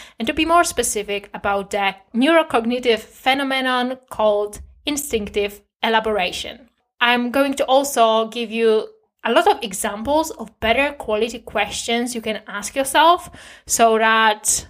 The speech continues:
they guide you towards food freedom. But first, tell me if this is you. And now I'm <laughs> going to give you the examples of low quality questions. So tell me,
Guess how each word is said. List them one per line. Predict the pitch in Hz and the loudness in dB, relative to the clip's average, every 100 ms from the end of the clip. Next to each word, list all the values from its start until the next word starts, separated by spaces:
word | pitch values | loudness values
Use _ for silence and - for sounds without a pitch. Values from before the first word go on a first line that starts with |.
| - | -10
they | 220 220 | -2 -2
guide | 220 220 233 233 | 2 2 2 2
you | 226 | -6
towards | 220 214 196 214 208 196 - | -6 -4 0 2 2 0 -4
food | - - 233 202 - - _ | -6 -4 -2 -2 -4 -20 _
freedom. | - 233 196 - 226 _ _ _ _ _ _ - | -2 -2 -2 -8 -16 _ _ _ _ _ _ -14
But | 226 - | -14 -12
first, | - 277 392 494 - - - - _ - | -2 2 2 2 -4 -10 -20 -20 _ 0
tell | 311 339 | 2 4
me | 302 269 277 277 _ - | 2 0 -2 -8 _ -4
if | 262 202 | -4 -2
this | 220 226 | -2 -2
is | 208 | -4
you. | 214 - - _ _ _ _ - | -6 -8 -14 _ _ _ _ -8
And | 220 | 0
now | 226 | 2
I'm | 311 | 2
<laughs> | 285 | 2
going | 320 269 | 2 0
to | 254 | -4
give | 247 254 240 | -6 -4 -4
you | 247 | -2
the | 240 214 | -2 -2
examples | 214 226 214 247 | -2 -4 -2 -2
of | 269 - - - _ | -4 -6 -18 -20 _
low | 226 285 330 330 | 2 4 4 0
quality | - 220 220 214 214 208 | -6 -2 -2 -2 -4 -6
questions. | - - 294 285 - 269 254 247 - - - | -4 0 0 -2 -2 0 0 -4 -10 -20 -12
So | - 208 | -6 -6
tell | 202 - 269 269 | -4 0 0 2
me, | 262 254 254 | 2 0 -4